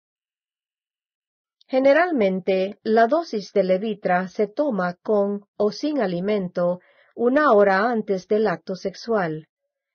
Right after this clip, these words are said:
El efecto de la pastilla puede durar hasta cuatro horas.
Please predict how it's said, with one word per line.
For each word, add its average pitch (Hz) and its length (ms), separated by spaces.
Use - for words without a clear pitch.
El 247 200
efecto 254 420
de 196 120
la 185 140
pastilla 185 680
puede 302 340
durar 196 500
hasta 196 380
cuatro 190 500
horas. 170 480